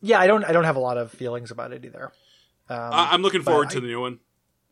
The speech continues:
Speaker 1: Yeah, and I liked, uh, I liked, uh, uh, what is it? Um, I liked Inglourious Basterds. I liked, uh, I liked Django Unchained okay, but I didn't see it again. I was just like, "Oh, those, there's some things I liked about that,"
Speaker 2: Yep.
Speaker 1: and then kinda left it in the past.
Speaker 2: All right,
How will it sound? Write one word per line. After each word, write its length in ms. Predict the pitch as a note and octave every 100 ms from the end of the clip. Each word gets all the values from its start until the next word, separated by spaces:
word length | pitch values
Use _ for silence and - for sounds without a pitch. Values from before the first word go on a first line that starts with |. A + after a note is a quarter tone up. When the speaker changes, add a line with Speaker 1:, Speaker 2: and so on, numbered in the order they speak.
| _ _ _ _
Speaker 1:
Yeah, 140 | D4+ - _ G3+
and 100 | G#3
I 60 |
liked, 320 | G#3+ G#3+ G#3+
uh, 320 | G#3+ G3+ F#3+ F#3+
I 120 | F3
liked, 300 | E3+ E3+ -
uh, 20 | E3+ E3 D#3+ D#3
uh, 400 | D3 C#3+ C#3+ C#3+
what 140 | C3+ C3
is 120 | A#2+
it? 180 | A#2+ A#2+ _ _ _ _ _ _ _ _
Um, 480 | B2+ A#2+ A#2 A#2 A#2
I 60 | C#3+
liked 140 | D3+
Inglourious 360 | E3 D3+ D3+ D3
Basterds. 540 | - - C#3+ C3+ - _ _ _ _ _ _ _
I 60 | B2
liked, 300 | B2 B2 C3
uh, 260 | B2+ B2+
I 40 | B2+
liked 180 | C3 C#3+
Django 240 | C3+ C3
Unchained 360 | B2+ C3 C3 B2+
okay, 340 | A#2 C3+ C3+ -
but 160 | C#3+ C3
I 80 | B2+
didn't 180 | C3 -
see 100 | C3
it 60 |
again. 320 | A#2 C3+ A#2+ A#2
I 40 |
was 80 | A#2+
just 120 | B2
like, 100 | E3+
"Oh, 100 | A3
those, 260 | D3+ C#3 - _ _ _ _ _ _ _
there's 180 | C3+ C3
some 280 | C#3 B2 B2 _
things 220 | - C3
I 60 | C3+
liked 200 | C3+ C3
about 180 | A#2+ A2+
that," 60 | B2
Speaker 2:
Yep. 180 | B2 -
Speaker 1:
and 160 | B2+
then 200 | A#2+ A#2 -
kinda 160 | C3 A#2+
left 160 | A#2
it 40 | B2
in 140 | B2
the 60 | A#2+
past. 420 | A#2+ G2+ - - _
Speaker 2:
All 80 | E4+
right, 120 | G#4